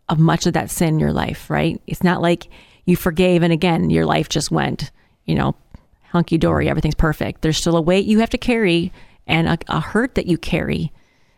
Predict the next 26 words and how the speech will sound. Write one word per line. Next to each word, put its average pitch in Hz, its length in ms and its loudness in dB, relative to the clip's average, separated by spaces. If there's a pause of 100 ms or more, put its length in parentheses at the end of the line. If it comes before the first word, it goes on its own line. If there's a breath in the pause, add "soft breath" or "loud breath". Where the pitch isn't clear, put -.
that 180 240 0
is 185 160 2
yours 180 220 4
to 185 80 0
carry 180 200 4
'cause 160 140 0
it 185 60 4
was 165 120 4
a 165 60 2
hurt. 147 280 0 (100)
But 175 160 2
you're 180 60 4
saying, 175 360 0
"I'm 170 160 4
not 160 220 0
going 156 180 0
to 143 300 0 (200)
double 269 180 4
back 160 440 -4 (680 soft breath)
and, 156 440 -2
you 160 80 2
know, 156 60 0
do 160 100 0
tit - 200 -2
for 196 140 -2
tat 156 460 0